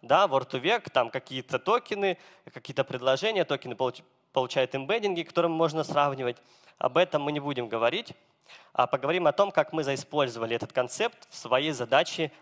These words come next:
построения рекомендательной системы. А, ну, чтобы, э, построить рекомендательную систему, нам нужно датасет в виде, а, токенов, где токены объединяются в предложения.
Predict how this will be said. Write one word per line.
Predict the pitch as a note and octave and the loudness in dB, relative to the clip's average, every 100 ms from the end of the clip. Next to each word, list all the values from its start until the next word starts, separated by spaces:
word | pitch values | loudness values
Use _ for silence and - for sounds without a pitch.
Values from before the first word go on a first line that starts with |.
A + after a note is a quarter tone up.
| _ | _
построения | C3 - C#3 C#3+ E3+ F3 | -2 0 -2 0 0 0
рекомендательной | C3+ - A#2+ A2+ C#3+ - B2+ A#2 | -2 -6 -8 -2 -2 -2 -8 -8
системы. | C3 - C3 A2 G2+ - _ _ _ - _ _ _ - | -10 -10 -8 -8 -8 -16 _ _ _ -20 _ _ _ 0
А, | B2+ B2 A#2 G#2 - _ | 4 4 4 0 -8 _
ну, | E3 A#3 - - | 2 2 0 -10
чтобы, | - E3+ E3 D3 - _ _ _ | -2 0 2 -2 -4 _ _ _
э, | D3 D3 C#3+ | 0 2 4
построить | D3+ D3 - D#3+ D3+ C#3+ | 2 -2 -2 -2 -2 -4
рекомендательную | B2 C#3+ D3+ D3+ | -8 -4 -4 -6
систему, | C#3 - A3 E4+ D#4 - _ - _ | -12 -6 -4 -2 -4 -8 _ -20 _
нам | D#3 F#3+ - | 2 2 0
нужно | D#3 E3+ E3 D3 | -4 -2 0 0
датасет | B2+ C3+ C#3+ G3+ A3+ C#3+ | -2 -2 -2 0 -4 -4
в | |
виде, | F3 E3 D#3 A#2+ _ - - | -8 -2 -2 -2 _ -20 -2
а, | B2+ B2 | 0 2
токенов, | G#3+ B3 G#3+ G#3 - - _ _ _ _ - | 0 0 0 -2 -2 -14 _ _ _ _ -16
где | B2 D#3 | -6 -2
токены | A3 F3+ D3 | -2 -2 -4
объединяются | C3 D#3+ F#3 D3 | -2 0 0 -2
в | |
предложения. | - C3+ D3 C#3+ B2+ G#2+ G2+ | -6 0 2 2 0 -4 -6